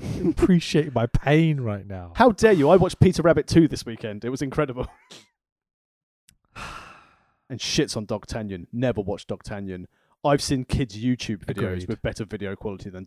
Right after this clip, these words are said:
Speaker 2: Dogtanian.
Speaker 1: Agreed. Yeah, the animation's awful, isn't it? No
Speaker 2: It's,
Speaker 1: lighting. It's,
Speaker 2: it's
Speaker 1: everything's
Speaker 2: so
Speaker 1: just
Speaker 2: shit.
Speaker 1: yellow. <laughs>
Speaker 2: Did they animate it in France during a power cut?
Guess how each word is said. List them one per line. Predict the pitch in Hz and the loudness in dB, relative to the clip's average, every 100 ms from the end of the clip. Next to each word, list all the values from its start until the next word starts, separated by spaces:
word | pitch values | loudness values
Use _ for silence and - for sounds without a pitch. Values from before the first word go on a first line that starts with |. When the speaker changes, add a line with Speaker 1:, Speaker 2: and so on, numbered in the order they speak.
| - | -10
Speaker 2:
Dogtanian. | 104 - 107 95 85 87 - _ _ _ _ - | -12 -12 -14 -12 -14 -16 -20 _ _ _ _ -14
Speaker 1:
Agreed. | 123 98 90 - | -6 -6 -6 -10
Yeah, | 95 92 | -10 -8
the | 95 | -8
animation's | 98 98 92 104 | -8 -10 -12 -16
awful, | 98 101 107 - 110 | -14 -10 -10 -10 -12
isn't | 113 | -12
it? | 95 _ 131 | -14 _ -2
No | 143 | 0
Speaker 2:
It's, | 135 | 2
Speaker 1:
lighting. | 123 151 - 98 | 0 -2 -4 -12
It's, | - | -16
Speaker 2:
it's | - | -8
Speaker 1:
everything's | 123 151 156 143 | -2 0 0 -2
Speaker 2:
so | |
Speaker 1:
just | 127 | -2
Speaker 2:
shit. | 208 | 0
Speaker 1:
yellow. | 127 156 123 117 - _ _ - - 1077 1077 | 2 2 0 0 -4 _ _ -12 -8 -6 -4
<laughs> | - 1077 - 988 - 880 | -2 -2 -2 -6 -8 8
Speaker 2:
Did | 277 - | 8 10
they | 269 | 6
animate | 294 254 180 180 | 8 8 6 6
it | 175 | 0
in | |
France | 165 208 233 139 110 - | 4 8 8 8 4 -8
during | - 170 160 | 6 8 8
a | 151 | 6
power | - 202 254 | 2 0 0
cut? | - - - - - | 0 -4 -16 -16 -20